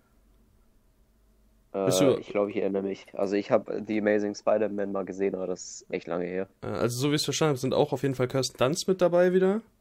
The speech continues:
Speaker 2: Und halt, äh, ich glaube, es ist Emma Stone.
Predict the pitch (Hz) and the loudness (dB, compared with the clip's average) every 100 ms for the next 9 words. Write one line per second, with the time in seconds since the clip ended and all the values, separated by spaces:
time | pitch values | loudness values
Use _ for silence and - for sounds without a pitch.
0 | _ 131 131 139 131 - - 127 123 127 | _ -4 0 0 0 -4 -2 0 0 -2
1 | 127 _ _ _ _ _ _ _ _ _ | -6 _ _ _ _ _ _ _ _ _
2 | _ _ _ _ _ - 107 107 101 - | _ _ _ _ _ -6 -2 -2 -4 -6
3 | 107 - - - - - - - - - | -6 -2 -4 -6 -14 -20 -20 -20 -20 -20
4 | - - 107 104 - 107 113 160 | -20 -14 -10 -6 -6 -6 -8 -8